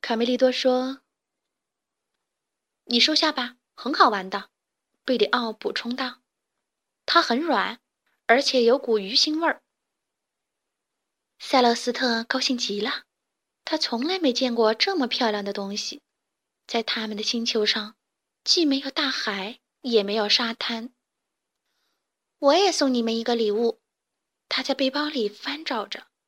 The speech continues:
，“看，只是一个小玩意儿，但很有意思。”他双手捧着礼物，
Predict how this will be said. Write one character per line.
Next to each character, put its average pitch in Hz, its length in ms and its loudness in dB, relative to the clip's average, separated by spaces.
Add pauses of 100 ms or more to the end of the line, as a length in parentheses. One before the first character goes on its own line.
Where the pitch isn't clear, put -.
(500)
，“看， 359 260 0 (400)
只 247 140 2
是 302 120 6
一 302 60 0
个 294 120 0
小 247 160 0
玩 196 240 -4
意 311 60 -2
儿， 311 160 -6 (440)
但 311 120 4
很 254 240 -2
有 330 140 2
意 294 220 0
思。” - 200 -12 (1400)
他 - 160 -6
双 294 300 -2
手 202 300 -4
捧 208 200 -12
着 208 80 -6
礼 208 200 -2
物， 240 320 -10